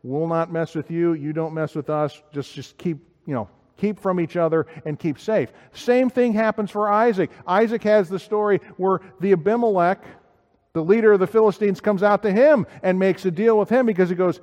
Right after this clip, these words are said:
"It's obvious that you're being blessed." And here, what Jacob sa-, or Laban says to Jacob, "Let's make a deal. Let's make a treaty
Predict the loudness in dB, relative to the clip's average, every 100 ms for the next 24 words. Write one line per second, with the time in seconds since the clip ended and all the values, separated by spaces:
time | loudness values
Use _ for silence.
0 | -8 -6 -2 0 0 -2 -4 -6 -6 -4
1 | -6 -6 -4 -4 -4 -8 -20 -20 _ _
2 | _ _ _ _ _ _ _ _ -8 -4
3 | 0 2 2 0 -8 -6 -4 -2 -2 0
4 | -2 -6 -4 -2 -2 -4 -6 -2 -2 -2
5 | -6 -4 -2 -2 -6 -10 -4 -4 -2 -4
6 | -6 -20 -18 -2 0 0 -2 -2 -2 0
7 | -2 -2 -4 -4 -8 -10 -12 -16 -20 _
8 | _ _ _ _ _ _ _ _ _ _
9 | _ 0 2 2 4 4 4 -2 0 2
10 | 2